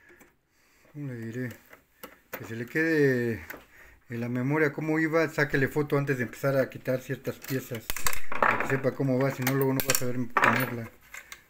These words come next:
¿ok? No aviente las cosas como yo las aviento. Y este, va a poder hacerlo, ¿ok?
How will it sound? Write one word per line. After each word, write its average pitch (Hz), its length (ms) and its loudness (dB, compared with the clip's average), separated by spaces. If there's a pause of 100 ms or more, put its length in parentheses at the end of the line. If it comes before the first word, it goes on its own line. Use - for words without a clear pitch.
(140)
¿ok? 113 180 -10 (1120)
No 120 80 -10
aviente 131 300 -10
las 110 160 -8
cosas 120 260 -10
como 104 240 -10
yo 120 80 -6
las 123 180 -8
aviento. 117 400 -2 (1400)
Y 104 300 -20
este, 104 320 -20
va 110 80 -14
a 117 40 -12
poder 117 340 -10
hacerlo, 117 340 -12 (1000)
¿ok? 139 340 -14